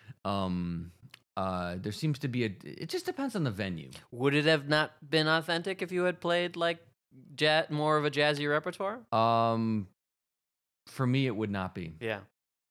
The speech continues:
Speaker 1: Unless I, unless I absolutely chose, if I ch-, if I was in the right headspace
Speaker 2: Yeah.
Speaker 1: and I said, "Look, we're gonna do a, a whole set of some standard, some Jobim, some bossa nova, some, you know, I don't know."
Speaker 2: Right.
Speaker 1: It, I, I have those moments.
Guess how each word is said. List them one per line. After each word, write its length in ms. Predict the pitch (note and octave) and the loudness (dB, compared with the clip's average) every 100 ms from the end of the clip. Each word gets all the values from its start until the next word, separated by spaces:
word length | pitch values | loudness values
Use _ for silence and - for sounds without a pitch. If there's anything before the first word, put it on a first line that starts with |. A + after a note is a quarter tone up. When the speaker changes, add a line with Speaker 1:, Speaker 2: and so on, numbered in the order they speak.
| - - | -12 -2
Speaker 1:
Unless 260 | F#3+ B3+ C4 | 2 2 2
I, 100 | B3+ | 0
unless 360 | G3 G#3 A#3 | 2 0 2
I 120 | A#3 G3 | 2 2
absolutely 600 | F3 - F#3 F3+ E3+ E3 | 2 0 -2 -2 -2 -4
chose, 720 | - D#3+ D3+ F#3 A2+ F#2+ A2 | -2 2 4 4 0 -2 -2
if 100 | A#2+ | 0
I 100 | C#3 | -2
ch-, 220 | - - - | -2 -8 -2
if 180 | C#3+ C3+ | 0 2
I 140 | C#3 | 2
was 200 | F3+ E3+ | 2 -2
in 80 | E3+ | -2
the 100 | C3+ | -2
right 240 | A#2+ B2 | -2 -4
headspace 760 | B2 A#2+ A2 - E2+ F2+ A#2+ - | -6 -8 -8 -10 -10 -10 -12 -4
Speaker 2:
Yeah. 240 | A#2 G#2+ G#2 _ _ _ _ _ | -2 -2 -6 _ _ _ _ _
Speaker 1:
and 160 | B2 B2 | -2 0
I 80 | A#2+ | 0
said, 280 | - D3 | -2 -2
"Look, 200 | C3+ D3+ | 0 -2
we're 120 | C3+ C3+ | -2 -2
gonna 180 | D3 B2+ | -2 -2
do 240 | A2 B2+ | 0 0
a, 60 | A2+ - G2+ G#2 | -2 -4 -2 -2
a 40 | |
whole 200 | G2+ A#2 | -2 -4
set 300 | - B2 A#2 | -4 -2 -2
of 340 | - G#2 G2 F#2 | -2 -4 -4 -8
some 240 | - G#2 | -8 -8
standard, 640 | - A2+ A2 A2 A2 G#2+ G#2 | -6 -4 -4 -2 -2 -2 -4
some 160 | G#2 | -8
Jobim, 520 | F#2+ G#2 F#2+ A#2 A2+ A2 | -6 -4 0 0 0 -2
some 180 | G2 | -4
bossa 280 | F2+ G2+ G2+ | -4 -4 -4
nova, 440 | G#2+ A#2 A2 G#2+ F#2+ | -2 0 0 -2 -4
some, 180 | G#2 | -6
you 60 | A#2 | -6
know, 80 | G#2 G2 | -6 -6
I 60 | F2+ | -6
don't 80 | A2+ | -6
know." 120 | G2 - - - | -8 -10 -18 -12
Speaker 2:
Right. 240 | B2+ A#2 G2+ _ _ - | -4 -4 -6 _ _ -10
Speaker 1:
It, 120 | B2+ B2+ - | -8 -10 -2
I, 220 | D3 C#3 | 0 0
I 140 | C3+ D3 | 0 2
have 260 | F3+ F3+ | 2 0
those 180 | D#3+ B2 | 0 0
moments. 540 | A#2+ G#2 G#2+ B2+ - | 0 0 -2 -4 -10